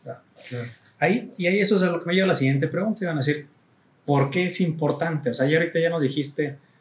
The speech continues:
Speaker 1: qué es, más o menos hicimos esa labor de estrés de, de cuándo tenerlo y demás, pero es, ¿por qué es importante? ¿Cuál es el porqué de esto?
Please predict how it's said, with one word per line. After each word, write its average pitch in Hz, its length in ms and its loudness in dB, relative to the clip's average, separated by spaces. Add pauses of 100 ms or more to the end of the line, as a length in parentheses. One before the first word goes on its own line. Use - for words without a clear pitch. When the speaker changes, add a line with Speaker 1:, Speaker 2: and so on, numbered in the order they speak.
(160)
Speaker 1:
qué 151 400 0
es, 151 140 -4
más 139 240 0
o 139 60 2
menos 139 200 2
hicimos 139 300 -2
esa 135 160 -2
labor 123 280 2
de 131 60 -2
estrés 135 380 0
de, 120 180 -2 (540)
de 123 160 -2
cuándo 139 400 0
tenerlo 131 640 -4
y 123 60 -2
demás, 120 260 -4
pero 131 160 0
es, - 220 -6 (320)
¿por - 120 -2
qué 151 120 -2
es - 100 -8
importante? 139 680 -4
¿Cuál 156 140 -2
es 160 100 -4
el 160 120 -2
porqué - 340 -2
de 143 100 -2
esto? - 240 -8